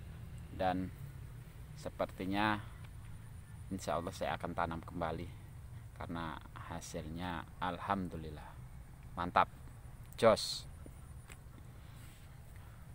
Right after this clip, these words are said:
Untuk perawatannya terbilang sangat, insya Allah, alhamdulillah, sangat mudah, tidak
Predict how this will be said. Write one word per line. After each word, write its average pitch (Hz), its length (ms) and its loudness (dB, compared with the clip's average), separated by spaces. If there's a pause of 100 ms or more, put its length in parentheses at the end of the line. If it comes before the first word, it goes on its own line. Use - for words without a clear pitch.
(140)
Untuk 120 400 8 (1800)
perawatannya 117 1040 12
terbilang 101 480 4 (1700)
sangat, 107 400 6 (400)
insya 110 240 8
Allah, 104 240 8 (160)
alhamdulillah, 95 680 0 (260)
sangat 107 320 6
mudah, 107 320 6 (800)
tidak 101 320 4